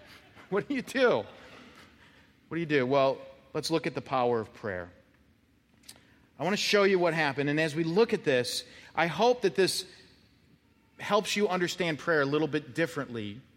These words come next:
because at this moment, that little statement, the power of prayer, I don't mean it in the trite sense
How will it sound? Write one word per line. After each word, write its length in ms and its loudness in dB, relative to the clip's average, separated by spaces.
because 320 -2
at 100 -4
this 220 0
moment, 500 2
that 140 4
little 160 2
statement, 380 2
the 60 0
power 280 4
of 80 -4
prayer, 160 -2
I 100 0
don't 260 2
mean 160 2
it 100 -2
in 160 -4
the 120 0
trite 440 -2
sense 720 -6